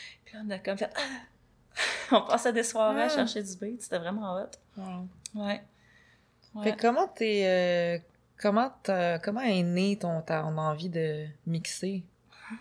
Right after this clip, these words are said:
Speaker 2: de, d'être D J ? Ou peut-être même pas.
Speaker 1: Hey, ça, c'est,
Speaker 2: Ouais.
Speaker 1: ça, c'est des bons souvenirs, OK ?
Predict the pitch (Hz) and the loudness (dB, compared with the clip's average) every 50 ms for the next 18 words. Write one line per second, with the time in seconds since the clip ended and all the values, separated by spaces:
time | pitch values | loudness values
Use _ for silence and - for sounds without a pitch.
0 | - - - - - 277 165 170 165 160 160 160 165 165 160 147 156 165 160 147 | -16 -20 -20 -14 -6 -2 0 0 2 2 2 2 2 0 0 -2 -4 -6 -6 -4
1 | 151 160 165 180 175 165 - - - - - 196 185 - 208 208 208 208 202 208 | -4 -2 0 0 -2 -2 -6 -10 -12 -6 -2 -2 4 6 6 6 8 6 6 8
2 | 240 - 269 262 - 339 403 392 - - 247 202 185 180 180 277 349 - 262 233 | 6 6 6 4 0 -2 -2 -2 -2 -2 -2 0 0 0 0 0 0 0 -2 -2
3 | 196 220 214 202 233 254 240 - 226 208 202 214 220 220 214 202 190 190 - - | 0 0 0 2 0 0 0 -2 -4 -4 -4 -4 -6 -6 -6 -6 -6 -6 -6 -6